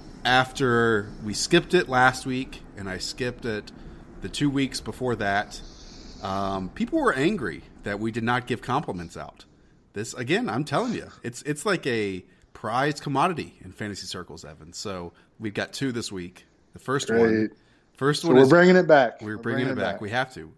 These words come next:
Speaker 1: give, give the people what they want. Omaha
Speaker 2: Okay.
Speaker 1: Chiefs guy. These guys do a God job. He didn't say good job. He said a God job, Evan. Covering bases.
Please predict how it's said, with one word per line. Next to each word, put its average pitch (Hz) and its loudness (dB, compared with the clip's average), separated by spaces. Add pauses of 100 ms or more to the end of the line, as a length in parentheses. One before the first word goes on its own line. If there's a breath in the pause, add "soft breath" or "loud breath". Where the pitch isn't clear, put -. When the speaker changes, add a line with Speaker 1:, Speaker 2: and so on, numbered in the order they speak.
Speaker 1:
give, 98 -14
give 104 -10
the 98 -16
people 107 -10
what 104 -10
they 107 -10
want. 92 -12 (380 soft breath)
Omaha 185 6
Speaker 2:
Okay. 180 0
Speaker 1:
Chiefs - 0
guy. 90 -2 (680)
These 98 -10
guys 123 0
do 165 4
a 131 4 (240)
God 147 4
job. 90 -6
He 156 -4
didn't 220 0
say 147 2
good 127 0
job. 82 -8 (320)
He 143 -4
said 160 2
a 120 0
God 113 2
job, 80 -12 (160)
Evan. 85 -12 (500 soft breath)
Covering 160 4
bases. 127 -2